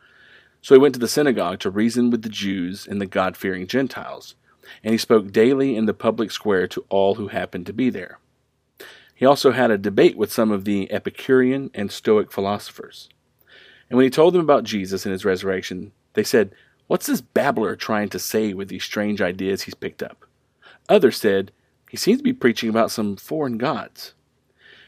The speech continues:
Then they took him to the high council of the city, or the Areopagus, and said,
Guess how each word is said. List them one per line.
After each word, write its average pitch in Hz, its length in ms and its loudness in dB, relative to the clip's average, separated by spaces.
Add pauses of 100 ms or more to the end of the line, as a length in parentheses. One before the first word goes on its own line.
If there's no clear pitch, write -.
(120)
Then 120 100 2
they 110 80 4
took 147 240 2
him 165 160 -2
to - 100 -12
the 110 220 -6
high 131 160 0
council 104 560 -4
of 101 100 -6
the 101 80 -6
city, - 540 -6
or 98 100 -10
the 95 140 -4
Areopagus, - 640 -4 (760)
and 101 120 -10
said, 107 280 2